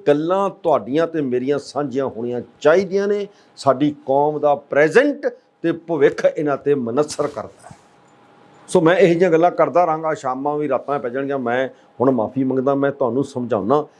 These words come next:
ਕਿ ਇਸ ਜਥੇ ਨੂੰ ਅੱਗੇ ਲੈ ਕੇ ਜਾਣ ਦੀ ਜ਼ਿੰਮੇਵਾਰੀ ਜਵਾਨਾਂ ਦੀ ਹੈ। ਅਸੀਂ ਪਿੱਛੇ ਖੜ੍ਹੇ ਹਾਂ, ਖੜ੍ਹੇ ਹੀ ਰਹਾਂਗੇ। ਕਦੋਂ ਤੱਕ? ਅਖੀਰਲੇ ਸਾਹ ਤੱਕ। ਉਸ ਤੋਂ ਬਾਅਦ ਸਾਡੇ ਬੋਲ, ਸਾਡੀਆਂ ਲਿਖਤਾਂ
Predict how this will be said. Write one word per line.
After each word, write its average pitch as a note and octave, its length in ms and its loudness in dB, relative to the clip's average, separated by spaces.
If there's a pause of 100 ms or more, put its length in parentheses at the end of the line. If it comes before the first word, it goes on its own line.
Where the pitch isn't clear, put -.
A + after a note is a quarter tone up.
(220)
ਕਿ F3+ 80 6
ਇਸ F#3+ 300 4
ਜਥੇ D3 420 -2
ਨੂੰ D#3 240 -4
ਅੱਗੇ C#3+ 240 0
ਲੈ B2 120 -2
ਕੇ C3 180 -4
ਜਾਣ A#2 320 -2
ਦੀ B2 160 -6
ਜ਼ਿੰਮੇਵਾਰੀ A2 480 -4
ਜਵਾਨਾਂ F#2+ 440 -4
ਦੀ C3+ 160 2
ਹੈ। B2+ 140 0 (600)
ਅਸੀਂ F#3+ 220 2
ਪਿੱਛੇ D3+ 420 0
ਖੜ੍ਹੇ D3 280 2
ਹਾਂ, D3 120 -4 (580)
ਖੜ੍ਹੇ A3+ 320 6
ਹੀ A#3 340 4
ਰਹਾਂਗੇ। F#3 480 2 (220)
ਕਦੋਂ A#3+ 260 0
ਤੱਕ? B3 380 -2 (340)
ਅਖੀਰਲੇ C#3 500 -4
ਸਾਹ A#2 280 -2
ਤੱਕ। - 220 -12 (360)
ਉਸ G3+ 120 4
ਤੋਂ A3 200 4
ਬਾਅਦ F3 260 0
ਸਾਡੇ C#3+ 320 -6
ਬੋਲ, E3 600 2 (560)
ਸਾਡੀਆਂ D3 480 0
ਲਿਖਤਾਂ G3 600 -2